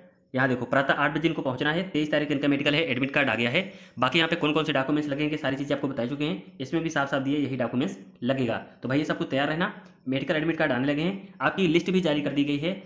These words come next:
list भी आपको दिखाने वाले हैं, ठीक है ना। अब ऐसे करके list आएगी और एक PDF form में सभी list आ जाएंगी, जिसमें A to Z रहेगा, बाकी ऐसे list आती रहेगी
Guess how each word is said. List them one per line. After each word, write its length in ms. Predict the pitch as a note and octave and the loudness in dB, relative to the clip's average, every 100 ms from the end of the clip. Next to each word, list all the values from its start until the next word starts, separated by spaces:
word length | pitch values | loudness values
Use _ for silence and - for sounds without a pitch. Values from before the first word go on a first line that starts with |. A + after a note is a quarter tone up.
| - | -4
list 220 | C#3 F3+ F3 | 0 0 2
भी 120 | D#3+ | 0
आपको 180 | C#3+ D3 | 2 -2
दिखाने 280 | C3+ B2 | 0 2
वाले 180 | A2+ G#2+ | 2 2
हैं, 160 | A#2 F#2+ - - | 0 -4 -8 -4
ठीक 120 | D3+ | 0
है 60 | F#3+ | 2
ना। 100 | A3+ - - C3 | 0 -2 -6 0
अब 120 | C3+ | 2
ऐसे 160 | D#3 F3+ | 4 4
करके 200 | F3+ F3+ | 2 2
list 160 | F3+ | 2
आएगी 180 | F3+ G3 | 4 4
और 160 | D3+ D3+ | 2 0
एक 180 | E3+ - | 0 2
PDF 240 | D3 F3+ | 2 2
form 180 | - D#3+ | 0 0
में 60 | F3 | 0
सभी 240 | C#3 D#3+ | 0 2
list 180 | F#3 F3 | 2 2
आ 40 | |
जाएंगी, 340 | D3 D3 E3+ F#3+ - B2+ | 0 2 2 0 -6 -8
जिसमें 300 | C#3+ F3 D#3+ | -2 -2 0
A 140 | C#3 | 0
to 100 | E3+ | 2
Z 120 | E3 | 2
रहेगा, 320 | D#3+ E3 G3 G3+ - - | 2 2 2 0 -6 0
बाकी 220 | C#3 F#3+ | 0 0
ऐसे 240 | - F3+ F3 | -2 0 0
list 220 | D#3+ D3+ | 0 0
आती 140 | C3 | -2
रहेगी 300 | D#3 D#3 G3+ | 0 0 -2